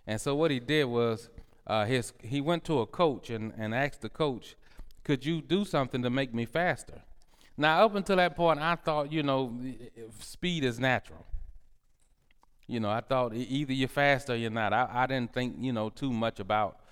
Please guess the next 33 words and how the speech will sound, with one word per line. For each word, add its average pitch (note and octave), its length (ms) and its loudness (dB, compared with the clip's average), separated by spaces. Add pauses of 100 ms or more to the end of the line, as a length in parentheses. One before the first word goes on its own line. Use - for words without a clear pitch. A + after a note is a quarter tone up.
(240)
uh, F#2+ 280 0
speed, G2+ 600 -6
besides G#2 540 0 (300)
either B2+ 260 2
you're A#2 160 0
born C3 340 2
fast C3 400 2
or A2 60 -6
you're A2 140 -4
not. G#2+ 300 -2
You A2 120 -4
know, G2+ 100 -2
if F#2+ 80 -8
you G#2 120 -8
can G2 100 -6
run A#2+ 240 0
fast, A2+ 340 -6
you A2 100 -6
run G2+ 200 -4
fast. E2+ 340 -12
If E2+ 140 -20
you - 120 -20
can't, A#2+ 280 -8 (340)
you G2+ 140 -10
just, G2+ 380 -6
just A2 200 -4
get A#2 140 -2
in G#2+ 100 -2
line G#2+ 220 0
with G2+ 100 -8
the F#2+ 60 -10
rest F#2+ 260 -6
of E2+ 60 -12